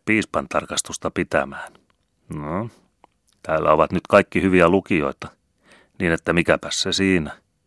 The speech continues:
Eihän tänne ruunan kummeja huolita. Hui hai." Ingvar meni ihan kylmäksi. Hänenkö piti taivaan ihmisiä luettaa?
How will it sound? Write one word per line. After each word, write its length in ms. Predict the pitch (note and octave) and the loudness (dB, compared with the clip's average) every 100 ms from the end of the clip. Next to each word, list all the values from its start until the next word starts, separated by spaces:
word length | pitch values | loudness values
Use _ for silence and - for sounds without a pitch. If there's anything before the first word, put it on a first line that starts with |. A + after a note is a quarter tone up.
| _ _ _ _ _ | _ _ _ _ _
Eihän 300 | A2 F#2 D2+ | -6 -4 -2
tänne 220 | F2+ F2+ | 0 2
ruunan 380 | E2 F#2 F2+ F2 | 2 4 4 4
kummeja 440 | - D2+ C#2 C#2 C#2 | 2 -4 -4 -6 -6
huolita. 500 | C#2 C2 C2+ - - _ _ _ _ - | -6 -8 -10 -18 -20 _ _ _ _ -10
Hui 300 | F#2 G2+ F#2+ | -6 -4 -4
hai." 320 | - D2+ D2 C2+ - _ _ _ _ _ _ _ _ _ - | 0 2 2 -2 -12 _ _ _ _ _ _ _ _ _ -10
Ingvar 320 | D#2+ D2 C#2+ | -6 -2 -2
meni 200 | D2+ C#2 | -4 -8
ihan 180 | C#2 C#2+ | -8 -8
kylmäksi. 560 | - D2 C#2+ - - - - _ _ _ _ _ _ | -4 -4 -4 -8 -8 -8 -12 _ _ _ _ _ _
Hänenkö 300 | - F2 D#2+ - | -6 -4 -4 -8
piti 180 | - D#2+ | -10 -10
taivaan 400 | - C#2+ D2 C#2 | -6 -6 -6 -10
ihmisiä 400 | C#2+ - G2+ F#2+ | -10 -6 -4 -4
luettaa? 640 | D2+ D2 D2 _ - B2 | -4 -6 -8 _ -18 -18